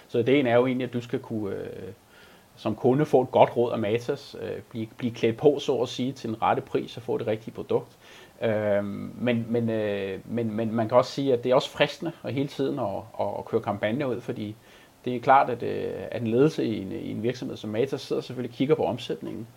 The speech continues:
Og, og sjovt nok er det jo så også sådan, at hvis man klikker, kigger på, hvad folk, øh, klikker på i nyhedsmail, jamen, så må man jo så bare, bare erkende, at de er også interesserede i tilbud.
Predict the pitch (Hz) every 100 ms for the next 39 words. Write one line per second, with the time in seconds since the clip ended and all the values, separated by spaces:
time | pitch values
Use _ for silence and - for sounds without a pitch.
0 | - - - - - 110 117 - 160 165
1 | 147 151 131 135 120 120 - 131 135 117
2 | - 92 101 - 123 147 117 - 147 160
3 | 143 107 95 - - - 110 - - 131
4 | 165 - - - 120 139 143 - 107 117
5 | - - 151 151 117 117 127 131 123 127
6 | 120 117 123 - - 123 117 - 123 113
7 | 160 117 - 110 - - 98 98 - 76
8 | 92